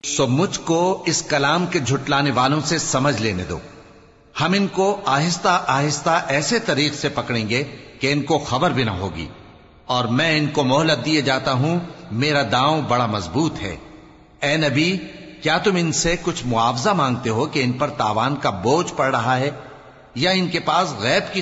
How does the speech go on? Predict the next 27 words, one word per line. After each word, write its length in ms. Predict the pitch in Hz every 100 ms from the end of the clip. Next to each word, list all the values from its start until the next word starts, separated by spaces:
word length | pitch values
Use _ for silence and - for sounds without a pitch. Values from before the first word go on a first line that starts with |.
| -
خبر 220 | 131 117
ہے 140 | 104 - - - - -
کہ 80 | 165
اسے 280 | 160 -
لکھتے 340 | 139 131 127 127
جاتے 300 | 117 117 117
ہیں؟ 100 | 110 - - - - - - -
سو 180 | - 165
اپنے 220 | 156 165 151
پروردگار 560 | 147 143 131 139 160
کے 160 | 143 139 135
فیصلے 360 | 151 143 147
کا 120 | 135
انتظار 480 | 131 113 120 110 151 156
کیے 200 | - 175
رہو 280 | 165 151 190 202 - - -
اور 160 | 127 127
مچھلی 540 | 95 135 - 190 208
کا 140 | 196
لقمہ 360 | 156 143 151 156
ہونے 220 | 139 143
والے 280 | 127 123 143
یونس 460 | 120 104 165 196 -
کی 80 |
طرح 220 | 147 131 120
نہ 140 | 107
ہونا 380 | 123 143 165